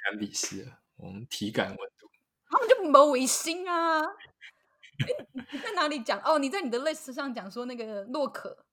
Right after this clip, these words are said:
Speaker 2: 汤皇帝洛可用一手，<laughs> 我跟你有一样的想法，没卫星。他说，他的手竟然就这样直接插到汤锅里，这样，然后不烫吗？想说你们该在乎的应该是这个厨房的品管吧。
Speaker 1: 对。
Speaker 2: 火候哦，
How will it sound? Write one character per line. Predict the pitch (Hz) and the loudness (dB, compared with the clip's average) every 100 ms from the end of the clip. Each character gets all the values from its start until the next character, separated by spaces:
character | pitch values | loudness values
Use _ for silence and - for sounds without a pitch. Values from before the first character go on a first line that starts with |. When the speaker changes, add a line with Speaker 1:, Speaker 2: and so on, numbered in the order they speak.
| _ _ _ _ | _ _ _ _
Speaker 2:
汤 | - 320 | -2 0
皇 | 226 240 | -2 -4
帝 | 262 | -2
洛 | 277 | -2
可 | - 196 | -2 -8
用 | 247 247 - | -8 -8 -6
一 | 311 | -4
手， | - 480 - - | -4 -6 -4 -4
<laughs> | - - | -4 0
我 | 320 302 | 2 4
跟 | 480 | 2
你 | 480 | 6
有 | 285 | 6
一 | |
样 | 359 | 6
的 | 359 - | 0 0
想 | 269 | -2
法， | 320 220 214 | 0 0 4
没 | 214 277 | 6 6
卫 | 254 247 | 6 -2
星。 | - 320 311 359 | 0 0 -2 -4
他 | 285 | -2
说， | 427 880 - - - - - - - - | 0 -2 -6 -16 -16 -18 -16 -16 -18 0
他 | 523 | 2
的 | 466 | 4
手 | - - | 4 2
竟 | - 427 | 2 -2
然 | |
就 | 415 | 0
这 | |
样 | 453 403 | 0 -2
直 | 339 | -2
接 | 415 | -2
插 | 440 466 | 2 2
到 | 480 | 2
汤 | 466 440 | 2 0
锅 | 381 440 | 2 0
里， | 392 277 | 0 -2
这 | 370 | 0
样， | 262 - _ _ | -2 -4 _ _
然 | 392 | -6
后 | 480 | -4
不 | 466 | 0
烫 | 539 494 | 0 2
吗？ | 415 403 - - _ _ | 0 0 -4 -20 _ _
想 | - 247 | -10 -8
说 | 440 | -6
你 | 277 | -6
们 | 233 | -4
该 | 262 330 | -2 0
在 | 339 | 0
乎 | 294 277 | 0 -2
的 | |
应 | 247 | -4
该 | 269 | -6
是 | 277 254 _ _ _ _ - _ - | -6 -10 _ _ _ _ -20 _ -12
这 | 392 | -8
个 | 370 | -4
厨 | 277 - 262 | -6 -4 4
房 | 262 | 4
的 | 220 | 4
品 | - 214 240 | -6 -10 -4
管 | 226 160 | -4 -4
吧。 | 175 - | -8 -6
Speaker 1:
对。 | - - _ - - _ _ _ _ _ _ _ _ _ _ | -6 -8 _ -20 -20 _ _ _ _ _ _ _ _ _ _
Speaker 2:
火 | - 262 208 | -4 0 0
候 | - 196 | -2 -8
哦， | 180 196 196 180 170 | -6 -6 -4 -6 -10